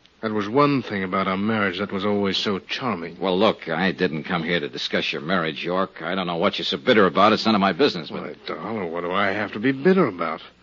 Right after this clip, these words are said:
Speaker 1: Here I am, an artist, living an unfettered life of freedom in Greenwich Village. What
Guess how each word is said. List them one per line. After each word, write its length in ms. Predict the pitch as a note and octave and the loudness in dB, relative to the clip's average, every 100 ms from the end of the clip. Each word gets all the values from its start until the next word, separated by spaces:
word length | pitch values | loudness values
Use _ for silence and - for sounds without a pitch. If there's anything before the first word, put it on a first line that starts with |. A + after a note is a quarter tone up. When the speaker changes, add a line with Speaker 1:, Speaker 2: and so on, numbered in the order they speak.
| _ _ _ _ _ - | _ _ _ _ _ -4
Speaker 1:
Here 200 | G#2 F2 | 0 0
I 160 | E2+ | 0
am, 320 | E2+ F2 G#2 B2 | -2 -4 -2 -2
an 240 | F2+ E2+ | -2 -6
artist, 560 | E2 E2 E2+ C#3 - - _ _ - | -4 -2 -2 -6 -10 -14 _ _ -8
living 260 | E2 G2+ | -2 0
an 60 | F#2 | 0
unfettered 640 | G#2 G#2 - A2+ A2 A2+ | 0 -2 -2 0 2 2
life 320 | A2+ A2 A2 - | 2 2 2 0
of 140 | A2+ | -6
freedom 460 | - - F#2 G2 A#2 | -6 -2 -2 0 -2
in 120 | A2 | -2
Greenwich 320 | F2+ F2+ F2+ | -4 -4 -4
Village. 400 | F#2+ F#2 A#2 B2+ | -2 -2 -4 -4
What 160 | B2+ | -6